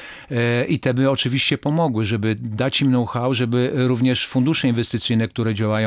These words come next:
na rynku polskim, również wspomagają tych startupowców. Natomiast to jest wszystko troszeczkę za mało i za mało od strony rządu zinstytucjonalizowane, bo oczywiście, e, chwalimy się tymi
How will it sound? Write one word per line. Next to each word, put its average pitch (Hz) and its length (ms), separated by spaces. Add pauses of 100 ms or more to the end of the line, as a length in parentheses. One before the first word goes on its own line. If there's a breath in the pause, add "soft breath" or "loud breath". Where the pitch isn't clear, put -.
(420 loud breath)
na 113 120
rynku 120 260
polskim, 120 400
również 151 320
wspomagają 110 600
tych 113 160
startupowców. 107 720 (300 loud breath)
Natomiast 139 500
to 147 80
jest 147 160
wszystko - 300
troszeczkę 131 500
za 131 160
mało 131 300
i 135 60
za 127 140
mało 135 340
od 127 80
strony 131 360
rządu 117 380 (300 loud breath)
zinstytucjonalizowane, 135 1160
bo 117 80
oczywiście, 127 560 (320 loud breath)
e, 120 140
chwalimy 139 420
się 113 140
tymi 107 360